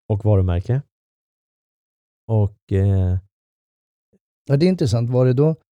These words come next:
Speaker 2: femtio företag, var det femtio varumärken och, eller om det var sjuttio personer, var det sjuttio varumärken?
Speaker 1: Ja,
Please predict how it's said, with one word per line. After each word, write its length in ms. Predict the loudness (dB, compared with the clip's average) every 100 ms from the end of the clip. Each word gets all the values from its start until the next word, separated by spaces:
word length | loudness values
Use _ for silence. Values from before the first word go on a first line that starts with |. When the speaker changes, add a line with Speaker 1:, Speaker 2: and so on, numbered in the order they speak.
| _ _ _ _ _ _
Speaker 2:
femtio 560 | 0 2 0 -4 _ -8
företag, 480 | -2 0 0 0 0
var 80 | 0
det 60 |
femtio 400 | 0 -2 -2 -4
varumärken 680 | -4 -2 -2 -2 -4 -8 -6
och, 180 | -4 0
eller 260 | 0 0
om 80 | -2
det 60 | -2
var 100 | -2
sjuttio 320 | -4 -6 -6
personer, 360 | -6 -4 -2
var 100 | -2
det 80 | -2
sjuttio 360 | -4 -8 -8 -8
varumärken? 540 | -6 -4 -6 -8 -12 -14 _ _ _ _ _ _ _ _ -6
Speaker 1:
Ja, 340 | -4 -4 -6